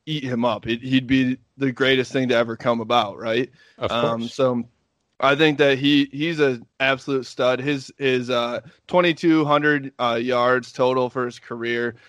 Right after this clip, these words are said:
Speaker 1: is a great stat too. So, uh, yeah, I, I think he's a solid number four there.
Speaker 2: Yeah, I'm with you. Jason's the guy, man. Uh, my number four is, uh, Jeremy Gallon.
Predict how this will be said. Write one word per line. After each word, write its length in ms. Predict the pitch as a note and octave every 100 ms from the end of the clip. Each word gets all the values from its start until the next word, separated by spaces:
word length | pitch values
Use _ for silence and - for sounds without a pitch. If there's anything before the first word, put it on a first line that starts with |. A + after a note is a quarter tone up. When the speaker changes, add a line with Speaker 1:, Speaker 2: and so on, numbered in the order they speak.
| _
Speaker 1:
is 160 | - A#2+
a 60 | A#2+
great 340 | A2+ A#2+ A#2
stat 340 | - A#2 A2+
too. 220 | - A#2 A#2
So, 180 | - A#2+
uh, 100 | A2+ -
yeah, 300 | A2+ G#2 -
I, 220 | - F#3+ B2+
I 40 | C3+
think 180 | C3+ C3
he's 160 | B2+
a 60 | A#2+
solid 400 | C3+ B2 B2 A#2
number 240 | A#2 A2+
four 300 | - A#2 G#2+
there. 200 | A2 A2 - _ _ _ _ _ _ _ - _ - - _ _ _ _
Speaker 2:
Yeah, 240 | G2 F#2+ F2
I'm 120 | F2+
with 240 | F2 E2+
you. 260 | F2 D#2+ F#2+ - _ _ -
Jason's 420 | F#2 F#2+ F#2+ F2+
the 60 |
guy, 260 | E2+ F2 F#2
man. 280 | D#2+ D#2 E2+ - _ - _ -
Uh, 380 | F2+ F#2 F2+ F2+ F2+ -
my 180 | G#2 A2+
number 220 | A2+ G2+
four 460 | G2+ G2+ G2 G2+ G2+
is, 420 | G2 F#2 F#2 F2
uh, 240 | F2 E2+
Jeremy 420 | E2+ F#2+ G2 A2+ F#2+
Gallon. 520 | F#2 A2+ G#2+ D2